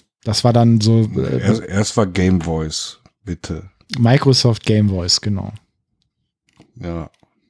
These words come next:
Speaker 1: Ich hatte,
Speaker 2: Das
Speaker 1: ich hatte
Speaker 2: war
Speaker 1: so
Speaker 2: eigentlich für mich so der Game Changer. Also
Speaker 1: Ja.
Speaker 2: wir waren eigentlich immer nur in, im, im Voice drin.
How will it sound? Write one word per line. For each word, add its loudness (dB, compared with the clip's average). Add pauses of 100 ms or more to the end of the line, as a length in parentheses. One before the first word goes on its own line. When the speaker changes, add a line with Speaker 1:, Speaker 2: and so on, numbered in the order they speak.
(480)
Speaker 1:
Ich -2
hatte, 2
Speaker 2:
Das 0
Speaker 1:
ich 0
hatte 0
Speaker 2:
war 0
Speaker 1:
so 2
Speaker 2:
eigentlich -2
für -6
mich -2
so 0
der 0
Game -2
Changer. -6
Also -8
Speaker 1:
Ja. 0
Speaker 2:
wir -6
waren -2
eigentlich -8
immer 0
nur 0
in, -4
im, -6
im -8
Voice -2
drin. -10